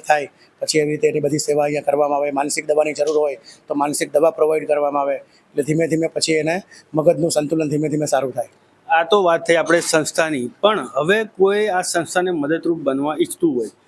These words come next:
Speaker 2: તો આપણો આમ અહીંયાનું એડ્રેસ આપો અને શું એના બાબતે વ્યવસ્થા તમે બનાવી છે મદદરૂપ
Speaker 1: અહીંયાનું
Speaker 2: થવા માટેની, એ
Speaker 1: આપણા
Speaker 2: તમે
Speaker 1: આશ્રમનું નામ
Speaker 2: જણાવો.
Speaker 1: છે જનહિત ચેરિટેબલ ટ્રસ્ટ સંચાલિત વૃંદાવન ધામ.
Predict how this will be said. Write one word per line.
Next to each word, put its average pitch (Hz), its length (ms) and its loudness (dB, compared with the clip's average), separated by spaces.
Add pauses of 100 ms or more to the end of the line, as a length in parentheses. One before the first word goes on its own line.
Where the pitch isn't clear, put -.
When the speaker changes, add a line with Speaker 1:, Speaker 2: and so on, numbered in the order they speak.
(240)
Speaker 2:
તો 180 60 6
આપણો 175 260 2
આમ 185 360 -2
અહીંયાનું 175 440 -2
એડ્રેસ 160 360 0
આપો 185 240 0
અને 190 180 -2
શું 196 340 -2
એના 185 180 -2
બાબતે 185 480 -2
વ્યવસ્થા 170 520 -2
તમે 170 280 -2
બનાવી 147 280 -2
છે 151 140 -2
મદદરૂપ 185 100 2
Speaker 1:
અહીંયાનું 190 380 2
Speaker 2:
થવા 196 200 2
માટેની, 165 340 -2
એ 160 40 -8
Speaker 1:
આપણા 175 280 0
Speaker 2:
તમે 190 100 4
Speaker 1:
આશ્રમનું 185 420 2
નામ 180 260 2
Speaker 2:
જણાવો. - 0 -
Speaker 1:
છે 180 300 2 (380)
જનહિત 175 300 2
ચેરિટેબલ 175 460 4
ટ્રસ્ટ 170 300 2
સંચાલિત 160 560 0
વૃંદાવન 160 460 0
ધામ. 160 300 2